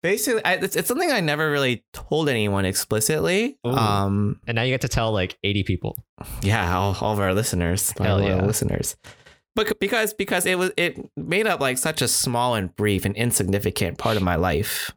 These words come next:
Speaker 1: um, like, a
Speaker 2: Hmm.
Speaker 1: day, for example. And the story basically was,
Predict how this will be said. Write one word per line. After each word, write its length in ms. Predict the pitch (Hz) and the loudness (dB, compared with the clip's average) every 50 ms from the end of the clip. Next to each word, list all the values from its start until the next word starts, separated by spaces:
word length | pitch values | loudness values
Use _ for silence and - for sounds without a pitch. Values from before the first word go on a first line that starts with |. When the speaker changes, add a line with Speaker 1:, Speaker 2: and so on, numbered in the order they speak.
| - | -6
Speaker 1:
um, 320 | - - - 78 69 135 123 - | -4 -2 -2 -2 -2 -2 -2 0
like, 140 | - 117 87 | 0 2 2
a 100 | 82 101 | 2 2
Speaker 2:
Hmm. 40 | |
Speaker 1:
day, 320 | 107 113 - - - - - _ | 2 0 0 0 -2 -4 -6 _
for 80 | - - | -4 -2
example. 520 | - 123 110 101 107 - 95 - - - - - _ _ - - - - - - _ _ - | -2 0 0 0 0 0 -2 -2 -4 -6 -12 -20 _ _ -20 -20 -20 -20 -20 -20 _ _ -4
And 300 | 135 123 120 117 120 123 135 | -2 0 0 0 0 0 -2
the 80 | 143 | -2
story 380 | 139 - - 170 202 240 208 165 | -2 -2 -2 0 0 2 2 2
basically 480 | 135 127 127 - 131 120 - 120 113 | 2 0 0 0 -2 0 0 0 0
was, 480 | 107 127 156 147 113 104 113 - - - | 2 2 0 0 0 0 0 -2 -4 -6